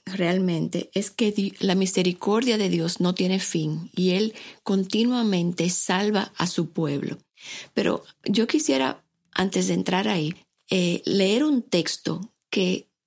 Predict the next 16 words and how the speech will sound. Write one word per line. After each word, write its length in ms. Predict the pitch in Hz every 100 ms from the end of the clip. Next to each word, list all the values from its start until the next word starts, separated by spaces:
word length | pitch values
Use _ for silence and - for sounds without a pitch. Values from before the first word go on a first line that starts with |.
| -
yo 140 | 190
creo 140 | 226 226
que 140 | 240
captura 800 | 190 170 - _ - 240 202 175
muy 220 | 180 202
bien 260 | 185 170 175
el 80 | 180
problema 560 | 170 165 180 180 170
que 140 | - 175
sucedió 580 | 180 175 170 175 180
en 100 | 165
ese 220 | 170 180 180
libro, 380 | 165 156 160
y 100 | 170
es 140 | 185 -
que, 240 | 196 175